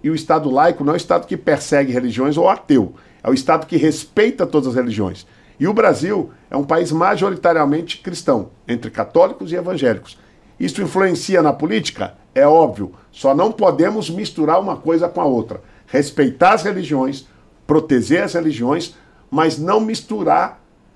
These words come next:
e tornar nenhuma delas oficial como Estado. Aí é o grande erro. E nós, esse não é um projeto religioso, esse é um projeto científico. Trata-se,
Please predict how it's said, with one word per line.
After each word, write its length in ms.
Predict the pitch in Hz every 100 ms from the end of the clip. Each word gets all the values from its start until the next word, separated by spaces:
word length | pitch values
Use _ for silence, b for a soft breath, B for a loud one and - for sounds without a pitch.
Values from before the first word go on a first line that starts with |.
| -
e 120 | 151
tornar 500 | - 185 147 165 190
nenhuma 340 | 180 185 208
delas 380 | 160 160 175 156
oficial 520 | 151 - 147 143 147
como 220 | 147 156
Estado. 440 | 165 - 120 110 -
Aí 260 | 113 117 160
é 60 |
o 60 | 202
grande 380 | 165 170 139 127
erro. 280 | 107 85 73 b b b b
E 120 | 131 160
nós, 460 | 160 180 180 - b b
esse 260 | - 165 185
não 140 | 175
é 80 | 175
um 80 | 208
projeto 500 | 180 156 147 139 143
religioso, 600 | 120 107 98 135 165 160
esse 120 | 156
é 60 | 143
um 40 |
projeto 380 | 135 123 127 -
científico. 540 | 135 117 - - -
Trata-se, 720 | - 175 180 180 151 - 143